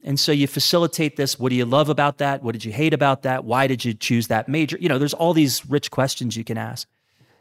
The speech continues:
And at the end of the conversation, you have this really clear understanding of, call it a half a dozen to ten, what I would call core values that this person values in their career. And that's a really nice guidepost for us to carry through the rest of the model. So those are the three conversations. Life story conversation first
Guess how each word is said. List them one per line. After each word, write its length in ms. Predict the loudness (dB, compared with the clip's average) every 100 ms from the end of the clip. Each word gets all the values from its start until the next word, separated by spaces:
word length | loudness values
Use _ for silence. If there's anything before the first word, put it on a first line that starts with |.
| _
And 100 | -2
at 80 | 4
the 100 | 6
end 120 | 6
of 100 | 2
the 80 | 0
conversation, 800 | 2 2 2 0 2 0 0 0
you 100 | 0
have 120 | -2
this 220 | -2 -4
really 500 | -4 2 4 6 4
clear 320 | 0 0 2
understanding 680 | 4 2 -2 0 0 0 0
of, 200 | -4 -6 _
call 220 | 0 2 2
it 100 | 0
a 80 | -6
half 340 | -2 0 0
a 40 | -2
dozen 420 | 0 0 0 -4
to 120 | -6
ten, 440 | -4 -2 0 -2 -8 -20 -20 _ _
what 120 | 0 2
I 60 |
would 100 | 2
call 160 | 2 0
core 340 | 2 4 4
values 540 | 4 4 2 0 -4 -6
that 100 | -6
this 120 | -4
person 340 | 0 0 0
values 320 | 0 2 0 -2
in 80 |
their 120 | -4 -6
career. 680 | -6 -6 -4 -6 -6 -12 _ -20 -20 _ _
And 140 | 0 2
that's 240 | 2 0
a 40 |
really 580 | -4 -4 0 4 4 4
nice 340 | 4 4 2 2
guidepost 640 | 2 2 2 -2 -2 -4
for 180 | -2 -2
us 160 | -2
to 100 | -6
carry 360 | -6 -2 0 -2
through 220 | -4 -4
the 80 | -2
rest 260 | -4 -4 -6
of 60 |
the 60 | -4
model. 280 | -4 -6 -6
So 140 | 0
those 180 | 2 2
are 40 | 0
the 80 |
three 180 | -2 -2
conversations. 800 | 0 -2 -2 -6 -10 -12 -14 -6
Life 200 | 2 2
story 320 | 2 2 2 2
conversation 680 | 0 -2 -2 -4 -2 -6
first 340 | -2 -2 -2